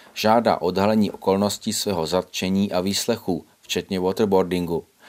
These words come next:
Na věznění zmíněného muže se zřejmě podílelo i Polsko. Dosud se nejvyšší soud těšil respektu, ten ale ztrácí. Podle nedávného průzkumu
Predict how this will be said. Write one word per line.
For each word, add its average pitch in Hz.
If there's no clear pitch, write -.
Na 82
věznění 104
zmíněného 98
muže 87
se 87
zřejmě 92
podílelo 87
i 95
Polsko. 101
Dosud -
se 92
nejvyšší 98
soud 92
těšil 92
respektu, 98
ten 87
ale 80
ztrácí. 101
Podle 85
nedávného 90
průzkumu 98